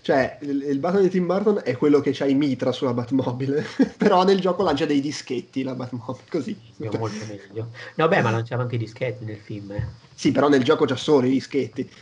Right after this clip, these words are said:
Speaker 1: non c'ha
Speaker 2: Eh,
Speaker 1: le,
Speaker 2: vabbè,
Speaker 1: non c'ha i mitra.
Speaker 2: eh, che ci vuoi fare, che ci vuoi fare? Tra l'altro c'è qual-,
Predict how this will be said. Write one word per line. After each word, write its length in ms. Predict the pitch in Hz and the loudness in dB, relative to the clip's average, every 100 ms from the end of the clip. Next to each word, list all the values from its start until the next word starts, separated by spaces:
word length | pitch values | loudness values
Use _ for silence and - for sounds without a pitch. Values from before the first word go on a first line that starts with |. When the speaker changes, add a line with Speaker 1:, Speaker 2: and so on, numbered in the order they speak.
| - | -8
Speaker 1:
non 140 | 139 | -4
c'ha 140 | 127 135 | 0 2
Speaker 2:
Eh, 20 | |
Speaker 1:
le, 120 | 131 | 2
Speaker 2:
vabbè, 120 | 127 | 2
Speaker 1:
non 60 | 131 | 0
c'ha 120 | 135 | -2
i 40 | 127 | -4
mitra. 340 | 127 127 123 123 123 143 | -6 -6 -8 -6 -4 -4
Speaker 2:
eh, 200 | 131 127 | -6 -10
che 80 | 147 | -14
ci 120 | - | -8
vuoi 160 | 143 127 | -6 -6
fare, 400 | 117 135 95 127 | -6 -8 -8 -10
che 100 | 120 | -12
ci 120 | - | -8
vuoi 120 | 131 | -8
fare? 200 | 117 113 - - - | -6 -8 -10 -18 -12
Tra 120 | 202 | -6
l'altro 300 | 311 - 117 120 | -2 2 2 2
c'è 180 | - 151 | -2 2
qual-, 400 | 139 123 - | 2 0 -6